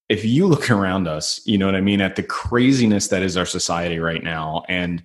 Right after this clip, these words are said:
people ripping each other's heads off about politics and, and every, you know, social dilemma you can possibly imagine, like,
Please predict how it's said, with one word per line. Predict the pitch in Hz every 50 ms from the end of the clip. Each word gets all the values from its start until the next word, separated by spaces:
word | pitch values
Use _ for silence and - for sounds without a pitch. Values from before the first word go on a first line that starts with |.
| _ - - _ _ _
people | - 131 135 127 131 120
ripping | 117 113 - 120 113 107
each | 107 104 -
other's | 104 101 98 98 95 -
heads | - 101 95 90 101
off | 95 92 90 90 - - -
about | 98 92 87 90 85 98
politics | - - 104 101 101 98 95 - - _ 104 98 95 92 - - -
and, | 87 87 87 85 85 85 82 -
and | 85 90 87 90
every, | 90 90 98 95 92 92 90 80
you | - 98 95
know, | 87 85 78 - _
social | - - - - - - 107 101 - - 101
dilemma | 90 95 92 90 90 92
you | 87 87 82
can | 92 87
possibly | 80 85 85 85 - - 85 85
imagine, | 87 87 85 87 87 87 87 85 85 - _ - - - - _ _ _ _ _
like, | - 113 110 107 104 - -